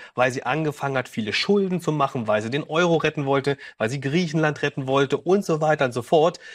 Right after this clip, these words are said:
da ist natürlich die Häuserpreise extrem nach oben gegangen. Wir hatten also dort eine hohe Inflation in den Häuserpreisen. Also die Inflation, die haben wir nicht erst seit jetzt, seit Corona,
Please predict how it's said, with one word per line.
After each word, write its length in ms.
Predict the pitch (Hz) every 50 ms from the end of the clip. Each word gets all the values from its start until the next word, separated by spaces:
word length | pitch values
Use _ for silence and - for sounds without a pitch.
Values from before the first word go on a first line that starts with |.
| - - _
da 180 | - 143 131 160
ist 60 | 175
natürlich 260 | 175 160 170 160 -
die 60 | - 135
Häuserpreise 680 | 117 135 156 185 190 175 165 - - 147 151 151 151
extrem 280 | 139 - - - 135 131
nach 120 | 120 -
oben 240 | - 135 156 175 196
gegangen. 340 | 170 160 165 170 175 170 - - - - _
Wir 140 | 135 127 127
hatten 260 | 156 175 - 175 147
also 220 | - 131 135 131
dort 340 | 117 104 - 139 160 180 -
eine 180 | 151 147 139 123
hohe 360 | - - - 196 214 240 208
Inflation 840 | - - 175 180 170 - - 156 147 - - - 165 185 190 185 - -
in 200 | 156 160 175 170
den 160 | 170 160 -
Häuserpreisen. 760 | 147 151 156 147 139 117 - - 110 107 104 104 101 110 - - - - -
Also 280 | - 147 170 190 190 175
die 100 | 165 165
Inflation, 760 | 175 170 - - 156 - - - 220 233 254 226 147 117 - - - _ _
die 140 | - 175 -
haben 200 | - 180 190 185
wir 80 | 185 165
nicht 280 | 165 190 208 - -
erst 320 | - - 156 156 151 - -
seit 220 | 120 117 104 -
jetzt, 200 | 135 143 214 254 247 - - -
seit 260 | 127 127 143 143 -
Corona, 560 | - - 127 117 143 196 254 233 143 110 -